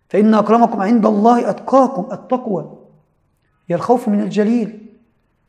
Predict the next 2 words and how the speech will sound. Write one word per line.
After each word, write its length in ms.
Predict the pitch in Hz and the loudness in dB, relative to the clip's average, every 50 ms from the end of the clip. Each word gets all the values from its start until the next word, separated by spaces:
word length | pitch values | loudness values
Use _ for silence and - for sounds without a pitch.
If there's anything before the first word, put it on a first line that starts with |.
| _ _ _ _ _ _ _ _ _ _ _ _ _ _ _ _ _ _ _ | _ _ _ _ _ _ _ _ _ _ _ _ _ _ _ _ _ _ _
والعمل 360 | 185 180 190 226 247 233 226 | 2 4 4 6 6 6 4
بالتنزيل، 880 | 202 220 - 226 214 208 170 202 254 277 262 226 170 - - - - | 2 2 2 2 2 2 4 4 4 4 2 2 -2 -4 -8 -14 -18